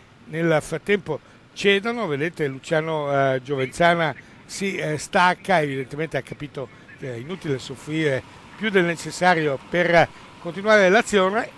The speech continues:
e quindi in testa rimangono in cinque,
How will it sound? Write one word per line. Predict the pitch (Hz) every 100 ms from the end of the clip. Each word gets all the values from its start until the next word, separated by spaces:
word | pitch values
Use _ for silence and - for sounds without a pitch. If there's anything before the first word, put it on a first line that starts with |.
| - - -
e | -
quindi | - 160 180 208
in | 175 190 196 -
testa | 180 - - 190 170 151
rimangono | 139 180 151 120 151 156 165 -
in | 175 170 165 160 156
cinque, | - - 180 147 135 180 165 147 135